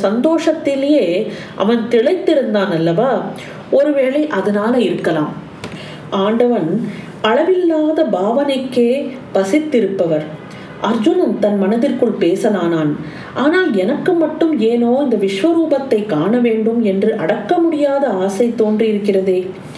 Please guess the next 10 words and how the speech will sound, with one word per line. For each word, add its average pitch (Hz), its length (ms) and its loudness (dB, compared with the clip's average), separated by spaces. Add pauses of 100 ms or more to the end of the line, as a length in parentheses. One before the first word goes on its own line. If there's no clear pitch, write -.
(420)
ஐயோ, 233 360 2
என்னுடைய 226 440 0
இந்த 202 160 2
விருப்பம் 240 760 0 (200)
வினாடிக்கு 294 800 0
வினாடி 262 500 0
அதிகமாகி 262 760 0
என்னை 220 320 2
துளைத்து 262 540 0
இருக்கிறதே. 220 580 0